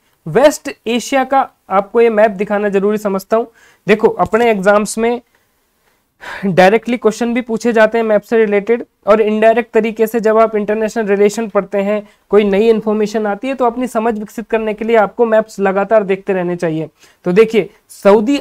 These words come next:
अरेबिया का जिक्र आया है, तो ये रहा आपका भाई सऊदी अरेबिया। देखो, इसके आसपास कौन कौन से हैं, आपको सारी कंट्रीज यहाँ से, देखो, अपने इंडिया से निकले आप, देखो, ये आपका प्यारा भारत यहाँ पर है,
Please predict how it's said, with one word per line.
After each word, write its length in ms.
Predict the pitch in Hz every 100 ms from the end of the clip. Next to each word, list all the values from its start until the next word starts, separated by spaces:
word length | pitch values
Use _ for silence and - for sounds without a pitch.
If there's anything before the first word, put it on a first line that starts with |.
| -
अरेबिया 380 | 185 220 214 247
का 140 | 247
जिक्र 280 | 202 233 226
आया 200 | 220 220
है, 160 | 226 233
तो 120 | 240
ये 220 | 190 214
रहा 120 | 220
आपका 260 | 214 214 226
भाई 180 | 208 220
सऊदी 380 | 202 202 202
अरेबिया। 420 | 214 208 208 214 208 _ _ _ _ -
देखो, 240 | 170 220 262
इसके 200 | 254 247
आसपास 380 | 226 - 240
कौन 200 | - 233
कौन 160 | 233 233
से 160 | 220 240
हैं, 100 | 254 _ -
आपको 260 | 190 202 233
सारी 280 | 226 214 247
कंट्रीज 420 | 233 226 240 214
यहाँ 140 | 196
से, 140 | 190 233
देखो, 220 | 240 247
अपने 380 | - 190 220 240
इंडिया 360 | 214 214 226
से 140 | 226 240
निकले 280 | 220 220
आप, 220 | 220 214 _ _ _ -
देखो, 200 | 208 220
ये 220 | 175 208
आपका 280 | 233 214 220
प्यारा 320 | 220 220 208
भारत 340 | 214 180 202 208
यहाँ 200 | 196 185
पर 160 | 202
है, 160 | 208 220